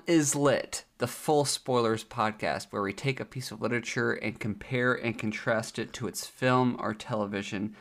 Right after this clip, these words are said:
adaptation. My name is Danny, he, him. I'm the self-appointed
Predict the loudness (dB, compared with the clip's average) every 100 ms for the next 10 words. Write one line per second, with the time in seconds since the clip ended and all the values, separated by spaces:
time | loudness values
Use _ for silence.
0 | -20 -8 -4 -2 -4 -8 -4 -4 -2 0
1 | 0 -2 -12 -20 -8 0 4 4 4 4
2 | 2 0 2 2 4 2 -2 -4 -2 0
3 | 0 2 0 -2 -12 -6 0 0 0 -2
4 | -2 -4 -6 -2 -2 -2 -6